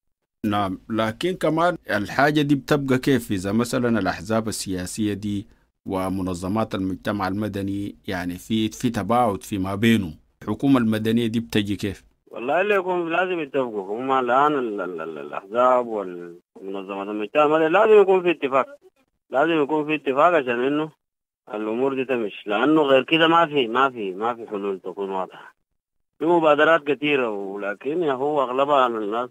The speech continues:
Speaker 2: عندهم فيها آراء، يعني خاصة أك-، آخر مبادرة بتاعت الشيخ بتاع مدون باندا، لكن يا هو دخلوا فيها، هي مبادرة في مضمونها كده ما فيه كلام، لكن دخلوا فيها الناس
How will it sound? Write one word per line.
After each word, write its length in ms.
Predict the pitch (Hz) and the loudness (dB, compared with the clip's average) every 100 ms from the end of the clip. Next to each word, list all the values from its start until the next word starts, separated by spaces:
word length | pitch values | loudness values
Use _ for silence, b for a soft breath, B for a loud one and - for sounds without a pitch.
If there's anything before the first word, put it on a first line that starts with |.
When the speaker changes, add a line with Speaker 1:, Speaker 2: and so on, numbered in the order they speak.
| _ | _
Speaker 2:
عندهم 280 | 107 113 110 98 | -10 -8 -8 -6
فيها 240 | 113 98 | -2 0
آراء، 240 | 95 110 - - _ _ _ - | 0 -2 -4 -14 _ _ _ -16
يعني 240 | 95 98 107 | -14 -14 -10
خاصة 540 | 110 - 113 107 101 | -10 -8 -8 -6 -6
أك-، 200 | 117 - | -8 -6
آخر 260 | 113 123 123 | -4 -2 -2
مبادرة 520 | 110 107 123 135 120 | -4 0 0 2 -2
بتاعت 320 | 98 98 92 | -4 -6 -8
الشيخ 380 | 95 - 113 110 | -10 -8 -8 -8
بتاع 640 | 101 - 87 82 73 65 50 50 50 50 50 67 | -10 -8 -6 -6 -6 -10 -14 -18 -20 -20 -20 -20
مدون 500 | 95 98 110 110 101 | -18 -8 -6 -6 -6
باندا، 320 | 101 110 120 117 | -6 -6 -4 -4
لكن 440 | 98 95 113 117 | -6 -6 -8 -6
يا 60 | 104 | -6
هو 140 | 107 | -6
دخلوا 360 | 113 120 117 107 | -6 -4 -4 -2
فيها، 240 | 127 120 | 0 0
هي 260 | 117 135 139 | 2 0 2
مبادرة 500 | 131 123 139 143 127 | 0 2 2 2 0
في 100 | 120 | -2
مضمونها 500 | 110 113 131 143 131 | -6 -4 0 2 0
كده 220 | 135 135 | 0 0
ما 140 | 139 | 0
فيه 140 | 143 139 | 0 -4
كلام، 400 | 123 117 113 101 | -2 -2 -2 -2
لكن 340 | 95 - 135 | -8 -4 -4
دخلوا 300 | 131 135 123 | -2 -2 -2
فيها 220 | 113 131 | 0 0
الناس 260 | 120 123 | 2 0